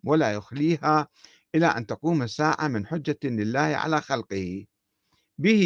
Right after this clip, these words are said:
يدفع البلاء عن أهل الأرض، وبه ينزل الغيث، هذا حديث اللي قرأه الشيخ، "وبه يخرج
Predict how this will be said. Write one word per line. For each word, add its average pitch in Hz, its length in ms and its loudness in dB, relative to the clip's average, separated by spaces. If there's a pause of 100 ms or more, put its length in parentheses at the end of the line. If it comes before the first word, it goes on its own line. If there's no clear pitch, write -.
يدفع 160 360 2
البلاء 113 680 2
عن 117 220 -6
أهل 120 200 -6
الأرض، 98 340 -4 (480)
وبه 185 440 4 (380)
ينزل 170 400 4
الغيث، 127 500 2
هذا 143 180 0
حديث 127 340 -6
اللي 110 140 -2
قرأه 104 240 -2
الشيخ، 87 400 -12 (420)
"وبه 175 480 6
يخرج 190 640 2